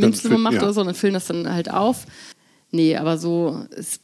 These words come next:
Speaker 2: ist ja auch meistens so, dass man eine Cocktailbestellung hat, äh, von einer Gruppe oder so und dann hat man nicht noch Zeit, da groß viel rumzumixen.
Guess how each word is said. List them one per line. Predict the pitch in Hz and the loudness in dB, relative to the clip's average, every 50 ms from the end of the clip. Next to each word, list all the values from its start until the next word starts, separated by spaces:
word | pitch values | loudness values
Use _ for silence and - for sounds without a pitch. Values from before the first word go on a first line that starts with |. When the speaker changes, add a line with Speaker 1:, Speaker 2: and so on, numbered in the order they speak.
| _ _ | _ _
Speaker 2:
ist | - 175 - - | -6 -4 -2 -2
ja | 190 - | -2 -2
auch | 175 165 | -4 -4
meistens | 180 165 165 170 160 - 180 170 - | -4 -4 -4 -4 -4 -4 -6 -6 -4
so, | 180 | -2
dass | 175 165 165 - | -2 -2 -2 -4
man | 175 175 | -4 -4
eine | 175 175 165 - | -2 -4 -4 -6
Cocktailbestellung | - 190 - - 202 185 185 - - 185 185 190 196 190 180 | -8 -8 -6 -4 -4 -4 -4 -4 -4 -4 -2 -2 -4 -4 -4
hat, | 196 202 - | -6 -6 -6
äh, | - - | -10 -14
von | - - 196 196 | -10 -8 -6 -6
einer | 196 185 | -4 -6
Gruppe | - 196 202 208 - - 208 | -4 -4 -6 -4 -2 -2 -2
oder | 180 185 185 185 | -2 -2 -2 -4
so | 185 190 170 | -4 -4 -4
und | 165 175 180 | -4 -4 -6
dann | 170 175 | -6 -6
hat | 170 - - | -8 -8 -8
man | 180 185 | -8 -8
nicht | 180 - - | -8 -8 -10
noch | 175 - | -10 -10
Zeit, | - - 202 185 190 - - | -8 -6 -6 -6 -4 -4 -4
da | 175 175 | -6 -6
groß | 170 - - - 196 196 202 - | -6 -8 -10 -6 -4 -2 -2 -2
viel | - - - - - - - - 254 247 | -4 -8 -10 -10 -10 -2 2 4 4 4
rumzumixen. | 240 240 285 320 320 - - 294 277 285 311 - - - - - 302 302 | 4 4 2 2 0 2 2 4 4 4 4 2 0 0 2 4 6 4